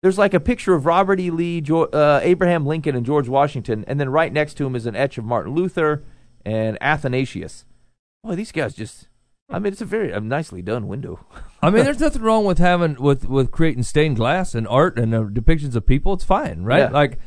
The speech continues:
Speaker 2: it just doesn't belong in God's house.
Speaker 1: Yeah, yeah, yeah, yeah.
Speaker 2: <laughs> That's
Speaker 1: Have,
Speaker 2: all.
Speaker 1: yeah, have that dis-, uh, okay. Anyway, I thought, I thought they were funny. <laughs> I thought those were two funny stories, probably for the wrong reasons. All right, Mike, what, we, we, let's, let's give some advice here. What are the, the world has been waiting with bated breath.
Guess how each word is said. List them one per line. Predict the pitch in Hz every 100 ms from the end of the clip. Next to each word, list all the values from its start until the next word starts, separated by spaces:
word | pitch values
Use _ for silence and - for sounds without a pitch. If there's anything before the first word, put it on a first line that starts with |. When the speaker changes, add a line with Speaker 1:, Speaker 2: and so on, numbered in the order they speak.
| - -
Speaker 2:
it | 117
just | 165 -
doesn't | 156 160
belong | 151 143 151 156
in | 147 151 147 139 -
God's | 220 -
house. | -
Speaker 1:
Yeah, | 151 -
yeah, | - 131
yeah, | 143
yeah. | 123 98 -
Speaker 2:
<laughs> |
That's | 202
Speaker 1:
Have, | 160
Speaker 2:
all. | 151 175 -
Speaker 1:
yeah, | 98 135 -
have | 170
that | 170
dis-, | 147 139
uh, | 147 - 127 110 104 104
okay. | - - -
Anyway, | - 190 113 -
I | 160
thought, | 214 - - -
I | -
thought | - 143 -
they | 98
were | 95
funny. | - - -
<laughs> | - - - -
I | 226
thought | - 208 -
those | 185 156
were | 139
two | 143
funny | 127 131 110
stories, | 101 110 104
probably | 135 131 113
for | 113
the | 104
wrong | 107 98
reasons. | 95 110 - - 170 - - - - - - - -
All | -
right, | 156 127
Mike, | 139 131
what, | 202
we, | 185 170
we, | 165
let's, | 165 175 165
let's | 190 175
give | 185 -
some | 165
advice | 113 98 123 -
here. | 120
What | 107 139
are | 123
the, | 113
the | 107 110
world | 123 165 147
has | 120
been | 107 117 104
waiting | 123 117 95
with | 92
bated | 104 107 98
breath. | 92 85